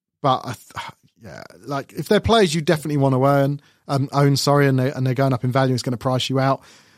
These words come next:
Then I suppose it's one way of looking at it. Um, and a player potentially like Broja, for example, could free up the funds to do something, um, you know, big in, in, in, in one of your other players that maybe does need a double game week. But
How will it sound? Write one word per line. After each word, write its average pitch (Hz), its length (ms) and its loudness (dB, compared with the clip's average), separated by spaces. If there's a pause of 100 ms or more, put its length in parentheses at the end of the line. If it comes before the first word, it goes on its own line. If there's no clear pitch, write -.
(120)
Then 123 120 0
I 123 40 4
suppose 127 340 2
it's 131 140 -6
one 127 180 0
way 120 140 -2
of 117 80 -4
looking 127 220 -2
at 120 100 -2
it. 120 160 -4 (480)
Um, 123 500 2
and 143 140 2
a 139 80 0
player 147 300 4
potentially 131 540 -2
like 120 300 -2 (120)
Broja, 127 380 2
for 120 120 -6
example, 117 380 -4
could 113 180 -10
free 120 220 -6
up 107 140 -8
the 117 60 -10
funds 147 400 2
to - 80 -8
do 123 160 0
something, 113 600 -6 (540)
um, 110 540 -2 (120)
you 123 120 -2
know, 117 140 0
big 113 220 2
in, 117 200 0
in, 123 240 -4
in, 120 200 -8
in 117 140 -2
one 117 140 0
of 104 80 -4
your 123 80 2
other 120 120 0
players 113 280 -2
that 107 80 -6
maybe 110 240 -4
does 120 320 -2
need 110 120 -6
a 107 40 -8
double 143 200 -2
game 131 160 0
week. 98 160 -8
But 123 200 -8